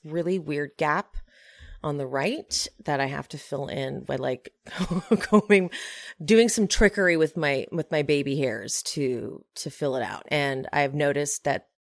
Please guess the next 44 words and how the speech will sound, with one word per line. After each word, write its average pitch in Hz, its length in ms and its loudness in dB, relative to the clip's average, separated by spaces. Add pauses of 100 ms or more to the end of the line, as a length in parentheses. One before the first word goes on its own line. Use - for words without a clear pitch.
those 151 280 0
are 143 80 -4
filling 139 340 -4
in 135 220 -4
much 196 300 0
better 143 400 0 (380)
than 160 120 0
I've 156 120 2
ever 147 200 2
seen. 156 420 -2 (220)
So 143 580 0 (880)
Nutrafol 208 760 2
science-backed 208 800 2
supplements 185 600 2
are 170 80 4
definitely 196 560 0
effective 185 500 -2
on 165 200 0
me. 185 260 0
So 156 260 -2
that's, - 520 -2
that's, - 360 -4
that's - 220 -6
a 269 40 -10
good - 180 -6
sign, - 260 -10 (260)
right? - 220 -4 (360)
And 185 280 0
hair 208 260 4
thinning 269 240 4
is 170 140 2
very 165 360 4
common 143 540 -6
among 127 320 -4
women. 107 380 -8
We 143 100 -4
talk 180 240 -4
about 160 240 0
it 151 60 2
obviously 143 400 -4
for 135 180 -6
men, 139 300 -2
but 135 160 -6
it's, - 340 -8